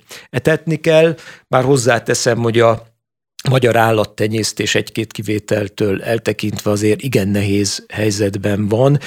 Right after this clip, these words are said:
tehát az állatállomány inkább csökken, A sertés tenyésztés például most, ö, ö, próbálna magához térni, magasabb átvételi árakat kapnak a gazdák, ugyanakkor a sertéshúsfogyasztás csökken.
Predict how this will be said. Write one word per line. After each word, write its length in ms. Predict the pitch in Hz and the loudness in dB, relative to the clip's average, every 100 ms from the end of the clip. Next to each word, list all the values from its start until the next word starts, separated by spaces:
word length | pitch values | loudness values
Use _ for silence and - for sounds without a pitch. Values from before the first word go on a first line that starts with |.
| - | -8
tehát 220 | - 107 | -6 -4
az 120 | 117 | 0
állatállomány 880 | 120 117 113 110 110 110 107 107 104 | 0 2 0 -2 -4 -2 -2 -4 -4
inkább 500 | 110 117 - 107 101 | -4 -6 -4 -4 -2
csökken, 720 | - - 120 _ 131 135 143 131 - - - _ - | -2 0 -2 _ 2 4 2 -4 -12 -18 -20 _ -4
A 160 | 113 120 | -2 0
sertés 760 | - 139 143 131 - 120 117 - | 2 2 2 0 0 0 0 0
tenyésztés 720 | 131 123 123 - - 123 - | 0 2 0 0 0 0 0
például 640 | 127 117 113 113 113 117 | 0 2 2 2 2 2
most, 360 | 120 117 - - | 0 -2 -4 0
ö, 160 | 117 117 - - - - - | 2 0 -6 -16 -16 -18 -8
ö, 400 | 113 113 113 110 - _ | -2 2 2 0 -4 _
próbálna 640 | - 139 139 123 117 113 113 | 2 4 6 4 2 2 2
magához 720 | 117 117 110 104 110 104 - - | 2 2 2 2 -2 -2 -6 -4
térni, 420 | 123 123 120 131 | 0 2 2 0
magasabb 560 | 135 120 117 - 113 110 | 0 0 0 0 -2 0
átvételi 680 | 113 107 110 104 113 113 | -2 -2 -4 -4 -2 0
árakat 500 | 113 113 113 - 110 | 0 0 -2 -4 -6
kapnak 440 | - 113 - 110 - | -4 -4 -4 -6 -2
a 220 | 107 104 | 0 0
gazdák, 580 | 113 127 123 139 135 - | 0 0 2 0 0 -4
ugyanakkor 560 | 139 135 127 - - | 0 2 0 0 -2
a 20 | 123 | 0
sertéshúsfogyasztás 1500 | - 107 - 107 - 113 113 - 113 123 127 - 131 139 | 0 -4 -4 -6 -6 -8 -10 -8 -4 -4 -4 -4 -6 -4
csökken. 600 | - 131 - - - - | -2 -2 -2 -6 -8 -8